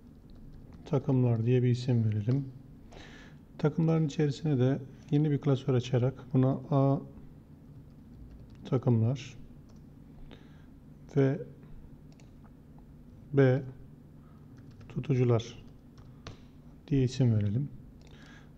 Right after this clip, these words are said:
Takımlar kısmına geliyorum. Import export'tan import several file with conversion'dan, yani birden fazla dosya açacağımı söylüyorum. Burada,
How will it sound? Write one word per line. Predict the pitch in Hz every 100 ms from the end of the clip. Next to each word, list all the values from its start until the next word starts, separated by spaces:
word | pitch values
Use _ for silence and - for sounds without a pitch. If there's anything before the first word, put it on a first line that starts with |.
| -
Takımlar | 156 165 165 160
kısmına | - - 156 147
geliyorum. | 147 143 120 120 139 - - - - - - - - - -
Import | 143 139 151 139
export'tan | 135 123 - 127 117 - 131 170 - - - - - - -
import | 143 123 147 135
several | - 143 127 127
file | 127 - 131 131 156
with | 131 135 -
conversion'dan, | 127 117 113 113 117 110
yani | 113 120
birden | 131 131 139
fazla | 127 135 123 127
dosya | 127 123 - 120 120 - - - - - -
açacağımı | 123 120 113 113 107
söylüyorum. | - 113 120 135
Burada, | 135 127 139 139